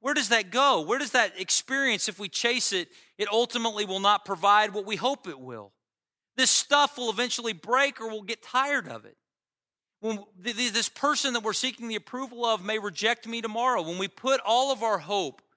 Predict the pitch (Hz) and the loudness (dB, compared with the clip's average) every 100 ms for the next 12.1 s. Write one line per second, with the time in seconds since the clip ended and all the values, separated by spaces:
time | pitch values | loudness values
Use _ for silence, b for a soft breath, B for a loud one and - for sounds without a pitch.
0 | _ _ _ _ _ 175 175 185 190 175 | _ _ _ _ _ -10 -2 2 2 0
1 | 190 165 135 135 - 117 143 160 151 147 | -2 -4 -6 -12 -14 -16 -6 -6 -6 -10
2 | 113 120 110 _ _ _ _ _ _ _ | -10 -12 -12 _ _ _ _ _ _ _
3 | _ _ _ _ 120 120 123 113 107 107 | _ _ _ _ -12 -6 -6 -6 -14 -18
4 | 107 104 107 135 139 190 190 - 135 113 | -20 -20 _ -16 -10 -4 -4 -4 -10 -10
5 | 123 127 117 110 107 101 98 _ _ _ | -12 -12 -12 -14 -20 _ _ _ _ _
6 | _ _ _ - 131 120 160 - 165 147 | _ _ _ -14 -12 -4 -4 -2 -4 -2
7 | 135 127 117 113 113 123 123 117 - _ | -2 -6 -12 -12 -12 -10 -10 -12 -14 _
8 | _ _ 135 175 160 147 127 107 123 113 | _ _ -8 -6 -4 -6 -8 -10 -14 -16
9 | 110 110 _ _ _ _ - 202 175 180 | -18 -20 _ _ _ _ -4 -2 2 6
10 | 190 156 147 151 170 151 143 143 123 135 | 6 6 6 6 4 0 -4 -4 2 2
11 | 143 151 127 120 - 135 127 127 139 156 | 2 -4 -10 -14 -16 -12 -6 -4 -2 -4